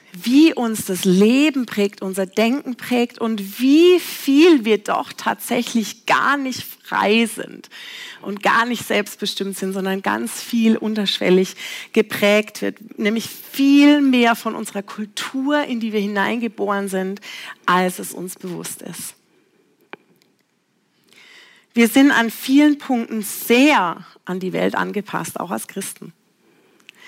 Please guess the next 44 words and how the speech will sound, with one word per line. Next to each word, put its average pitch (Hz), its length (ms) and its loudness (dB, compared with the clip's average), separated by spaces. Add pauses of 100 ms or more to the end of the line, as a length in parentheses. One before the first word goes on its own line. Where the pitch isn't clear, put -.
(500)
Und, 214 500 0
ähm, 202 340 0 (480)
ich - 140 -6
möchte 330 280 0
mal 285 140 4
schauen, 269 720 0 (1800)
wenn 220 100 -2
ich 202 80 -10
dieses 247 320 2
Kind 349 320 2
nehme 285 320 2
und 226 160 -2
wenn 254 160 4
ich 349 140 2
das 294 180 0
so 247 100 0
sehe, 285 460 4
dann 226 140 2
muss 254 220 -4
ich 285 120 -8
mich 262 180 -6
da 220 140 -4
ehrlich 240 320 -2
auch 220 80 -4
selber 226 380 0
einsetzen. 196 540 -2
Ja, 220 40 -4
das 226 160 -8
ist - 140 -10
so 226 80 -6
leicht, 214 400 2
dass 226 140 -8
man 214 120 -8
das 214 140 -8
so 202 120 -8
wegschiebt 220 520 -4
und 214 100 -8
sagt, 196 240 -4
„Ach, - 140 -4
das 202 160 -10
betrifft 247 440 -10
vielleicht 190 300 -2
dich 269 180 -2
oder, 208 160 0